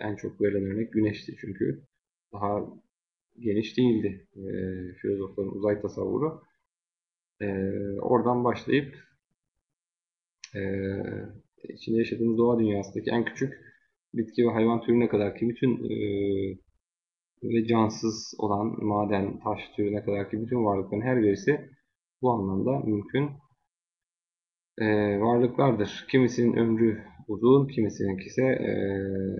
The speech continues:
kısadır. E, üç milyar, iki milyar yıl olan ömrü de var. E, bir haftalık ömrü olan kelebek de var. Demek ki, e, bunların hepsinin yokluğu da varlığı da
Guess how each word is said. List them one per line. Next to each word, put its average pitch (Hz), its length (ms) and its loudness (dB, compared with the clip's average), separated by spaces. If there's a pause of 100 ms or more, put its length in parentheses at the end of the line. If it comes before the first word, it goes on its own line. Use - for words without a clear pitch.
(160)
kısadır. 117 580 -2 (100)
E, 104 100 -6 (1700)
üç - 240 -8
milyar, 104 520 -4 (120)
iki - 180 -6
milyar 104 280 0
yıl 110 140 4
olan 98 380 0
ömrü 95 220 -2
de 95 80 -2
var. 131 300 0 (560)
E, 95 80 -8 (440)
bir 110 100 -2
haftalık 107 460 -6
ömrü 101 220 0
olan 110 200 0
kelebek 113 440 0
de 98 60 -2
var. 92 260 -6 (760)
Demek 117 260 -2
ki, 143 100 -2 (520)
e, 107 60 -4 (320)
bunların 120 260 0
hepsinin 123 500 0
yokluğu 110 460 2
da 110 120 4
varlığı 107 400 4
da 139 300 2